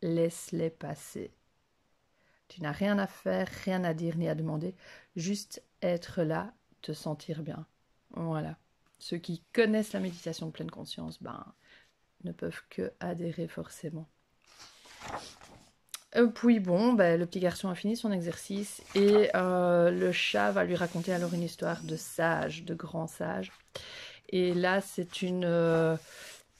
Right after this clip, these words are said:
une belle petite leçon, euh, de, de vie, on va dire. J'ai pas envie de dire une, une leçon de morale parce que ça fait trop, euh, péjoratif. Mais par contre, voilà, la, l'histoire que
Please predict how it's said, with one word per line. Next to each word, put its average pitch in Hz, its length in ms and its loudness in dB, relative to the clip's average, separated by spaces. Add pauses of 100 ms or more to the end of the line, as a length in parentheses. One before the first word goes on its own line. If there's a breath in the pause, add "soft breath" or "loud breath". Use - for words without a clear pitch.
(180)
une 185 220 2
belle 208 200 6
petite 208 360 -2
leçon, 208 560 2 (180)
euh, 190 800 2 (300)
de, 170 840 4 (600 loud breath)
de 175 160 -2
vie, 160 320 -2
on 160 80 -2
va 156 100 -4
dire. 160 180 -4
J'ai 180 120 -8
pas 220 100 -4
envie 202 140 0
de 175 60 -10
dire 170 180 -2
une, 165 560 -2
une 165 80 -2
leçon 165 280 -4
de 160 60 -2
morale 165 380 -2
parce - 160 -14
que - 100 -14
ça - 160 -8
fait 156 160 -14
trop, - 360 -4
euh, - 200 -6 (240)
péjoratif. 170 560 -8 (600 loud breath)
Mais 196 220 6
par 196 260 2
contre, 202 180 4
voilà, 156 240 6
la, 156 220 4
l'histoire 196 640 2
que 170 480 6